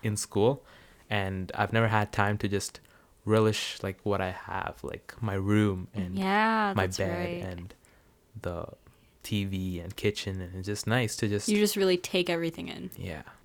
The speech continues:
Speaker 1: Yeah, also, I didn't have to really take the bus <laughs> anymore.
Speaker 2: Yo, I liked taking the bus. I don't know why you
Speaker 1: I
Speaker 2: hated the
Speaker 1: mean,
Speaker 2: bus.
Speaker 1: like, I, it's nice, but also it just takes a long time 'cause I, it's also winter, and it was sort of winter,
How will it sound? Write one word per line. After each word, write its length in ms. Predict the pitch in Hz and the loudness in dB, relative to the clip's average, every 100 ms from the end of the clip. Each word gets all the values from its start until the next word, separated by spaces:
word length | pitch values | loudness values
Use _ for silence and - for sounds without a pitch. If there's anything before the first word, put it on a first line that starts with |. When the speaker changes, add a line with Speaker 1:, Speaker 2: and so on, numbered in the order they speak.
| _ _ _ _ - - - - - | _ _ _ _ -20 -20 -20 -20 2
Speaker 1:
Yeah, 200 | 220 160 - | 8 10 10
also, 560 | 127 139 170 165 - - _ _ - | 6 6 6 6 6 0 _ _ -4
I 100 | 110 | 2
didn't 180 | 123 135 | 2 2
have 200 | - - | -2 0
to 140 | 135 | 4
really 500 | 120 120 120 117 98 - - | 6 8 6 4 0 -6 -2
take 160 | 113 | 0
the 60 | 110 | 4
bus 260 | 98 104 - | 6 6 8
<laughs> 40 | |
anymore. 420 | 147 151 185 196 180 220 - - - - - - - - - - | 10 12 12 12 12 12 6 -14 -20 -20 -12 -12 -12 -20 -2 8
Speaker 2:
Yo, 160 | 285 | 12
I 220 | 269 330 392 | 12 12 12
liked 340 | 220 226 262 | 12 12 12
taking 320 | 214 180 180 160 | 6 6 4 -2
the 60 | |
bus. 280 | 127 127 175 | -2 -4 0
I 80 | - | 2
don't 100 | 240 | 4
know 60 | 349 | 6
why 80 | 277 | 6
you 120 | 226 | 6
Speaker 1:
I 60 | 196 | 6
Speaker 2:
hated 100 | 185 | 6
the 40 | 196 | 6
Speaker 1:
mean, 80 | 170 | 4
Speaker 2:
bus. 360 | 120 - - | 0 -4 2
Speaker 1:
like, 180 | 180 175 - - - - | 4 4 0 -14 -10 -4
I, 300 | 131 151 - | -2 -2 -4
it's 340 | - 117 - - | -8 -8 -8 -6
nice, 640 | 104 101 127 147 107 - - - | -4 2 4 6 4 -2 -4 4
but 120 | 123 | 8
also 340 | 127 131 156 | 10 8 8
it 100 | 143 | 6
just 180 | 123 135 | 6 4
takes 220 | - 131 | 2 0
a 60 | 131 | 2
long 220 | 120 123 | 4 4
time 260 | 120 135 120 | 4 2 2
'cause 160 | - 110 | 2 4
I, 260 | 110 117 - | 4 2 0
it's 160 | 120 | 0
also 340 | 131 127 135 127 | 4 4 4 2
winter, 440 | 98 110 120 113 | 2 -2 -2 -6
and 160 | 107 151 | 0 0
it 60 | |
was 100 | 170 | 0
sort 200 | - 143 | 2 2
of 120 | 131 95 | 4 2
winter, 320 | 92 - | -4 -6